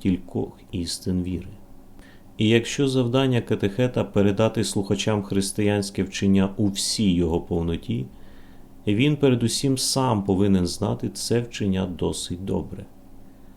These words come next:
Він не може обмежитися лише свідченням власної віри. Він має передати суть християнського вчення.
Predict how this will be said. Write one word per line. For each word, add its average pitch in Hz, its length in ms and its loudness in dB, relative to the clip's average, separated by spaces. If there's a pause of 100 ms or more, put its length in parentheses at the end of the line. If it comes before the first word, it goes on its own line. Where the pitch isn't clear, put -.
(500)
Він 131 320 4
не 147 120 4
може 147 400 2
обмежитися 113 800 2
лише 104 400 0
свідченням 113 680 -2
власної 98 520 2
віри. 104 320 -2 (800)
Він 104 240 4
має 107 280 4
передати 101 580 0
суть - 480 0
християнського 92 920 -2
вчення. 98 360 -8